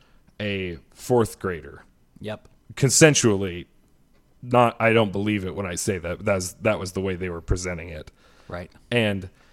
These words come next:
Speaker 1: they, they, she brings this up to the school board meeting, and they turn off her mic and say, "You can't talk about this. There's children here."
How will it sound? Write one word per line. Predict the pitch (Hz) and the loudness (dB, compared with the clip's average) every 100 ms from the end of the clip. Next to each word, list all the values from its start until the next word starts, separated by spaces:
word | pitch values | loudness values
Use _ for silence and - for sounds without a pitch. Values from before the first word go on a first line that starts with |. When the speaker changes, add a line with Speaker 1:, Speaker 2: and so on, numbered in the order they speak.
| _ _ _ _ _ _ - | _ _ _ _ _ _ -8
Speaker 1:
they, | 113 120 113 107 101 - - - - - | 4 4 6 2 -4 -8 -12 -20 -20 -16
they, | 110 120 113 110 101 - _ _ _ - | -2 0 0 -2 -6 -10 _ _ _ -10
she | - 139 | -4 -2
brings | 120 107 143 160 123 | -2 -2 -2 0 -2
this | 131 127 | -2 2
up | 147 - | 2 0
to | 120 | -4
the | 98 | -6
school | - 170 | 2 4
board | 156 127 104 | 4 2 0
meeting, | 98 95 95 92 - - - | -4 -4 -6 -8 -14 -20 -6
and | 123 117 | -2 2
they | 110 | 0
turn | - 170 | 2 4
off | 151 139 | 6 6
her | 117 107 | 4 2
mic | 135 104 - - - _ - | 2 0 -6 -18 -20 _ -8
and | 131 120 | -4 -4
say, | - 123 107 101 95 92 _ _ - | 0 0 0 -2 -6 -12 _ _ -6
"You | 127 | -4
can't | - 151 | 2 0
talk | - 156 135 | 4 4 6
about | 117 107 | 4 2
this. | 107 101 | 2 -2
There's | 104 90 | -4 -4
children | - 160 139 98 90 | -2 0 0 -2 -4
here." | 90 73 | -10 -14